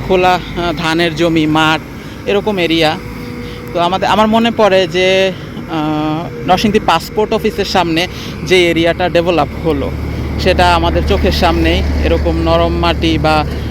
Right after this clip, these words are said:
একদম যেই ড্রেনের মানে নোংরা কাদামাটি, সেটা সরিয়ে তারপরে কিভাবে ল্যান্ডটা ডেভেলপ করলো, এবং বর্তমানে সেখানে কিন্তু গার্ডার নির্মাণের কাজও চলছে। তো চোখের সামনে এরকম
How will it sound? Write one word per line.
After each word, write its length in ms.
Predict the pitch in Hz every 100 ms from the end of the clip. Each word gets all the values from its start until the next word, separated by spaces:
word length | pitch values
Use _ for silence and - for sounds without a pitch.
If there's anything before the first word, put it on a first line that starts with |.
| -
একদম 380 | 160 - 170 151
যেই 180 | 156 156
ড্রেনের 440 | 139 156 156 156
মানে 400 | 147 147 147 147 - - - -
নোংরা 360 | 160 160 147 147
কাদামাটি, 600 | 156 165 165 156 156 135 - - - - - - -
সেটা 280 | 165 156
সরিয়ে 560 | - 180 170 170 160 160
তারপরে 320 | 147 143 151 151
কিভাবে 460 | 175 170 156 165 - - - - - - -
ল্যান্ডটা 500 | 160 151 151 156 180
ডেভেলপ 400 | 156 175 202 175 123 170
করলো, 300 | 151 139 - - -
এবং 220 | 170 175 170
বর্তমানে 440 | 175 170 196 202
সেখানে 340 | 208 196 185
কিন্তু 200 | 180 196
গার্ডার 440 | 202 139 156 175 185
নির্মাণের 460 | 190 185 196 202
কাজও 320 | 202 208 175 208
চলছে। 340 | 180 156 - - - - - - - - - - - - - - - - - - - - - - -
তো 120 | 165 -
চোখের 240 | 208 214
সামনে 300 | 202 196 202
এরকম 300 | 185 185